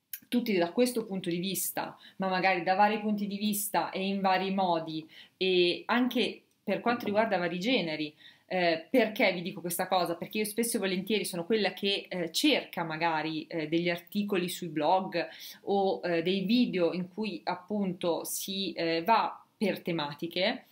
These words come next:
tipo, che ne so, mi interessa il genere western, mi interessa il genere romanzo familiare, mi interessa il genere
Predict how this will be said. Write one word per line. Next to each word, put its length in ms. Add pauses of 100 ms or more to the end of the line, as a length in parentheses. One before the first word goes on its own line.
(260)
tipo, 280
che 100
ne 80
so, 400
mi 100
interessa 520
il 100
genere 260
western, 500
mi 100
interessa 440
il 140
genere 420
romanzo 380
familiare, 640
mi 80
interessa 440
il 140
genere 600